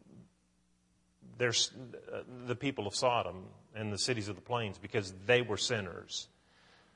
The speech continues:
practically,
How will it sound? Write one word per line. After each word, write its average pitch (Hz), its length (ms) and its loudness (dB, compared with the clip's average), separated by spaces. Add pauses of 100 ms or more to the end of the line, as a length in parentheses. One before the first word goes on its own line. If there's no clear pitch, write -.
(1700)
practically, 113 1080 2